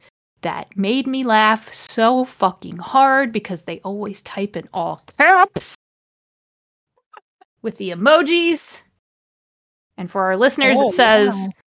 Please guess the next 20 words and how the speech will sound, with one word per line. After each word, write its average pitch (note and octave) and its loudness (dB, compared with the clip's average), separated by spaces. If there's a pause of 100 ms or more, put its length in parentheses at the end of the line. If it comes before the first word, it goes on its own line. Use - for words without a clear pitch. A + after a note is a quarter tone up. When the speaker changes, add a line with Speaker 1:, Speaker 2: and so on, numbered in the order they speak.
(300)
Speaker 1:
"The G#3+ 0
final D#4 4
twenty-four D#4 2
hours C#4+ 2
of B3+ -8
civilization. C4 -4 (240)
Nibiru C#4 0
approaches. G#3 -2
The G#3 -8
pole C4+ 0
shift - -6
is D#3+ -10
coming. G3 -6 (240)
Floods, A#3+ 0
quakes, - -2 (140)
fires. B3 0
Head D#4+ 2
for A#3+ -6
shelter. C4+ -4 (280)
Caves, C4+ -2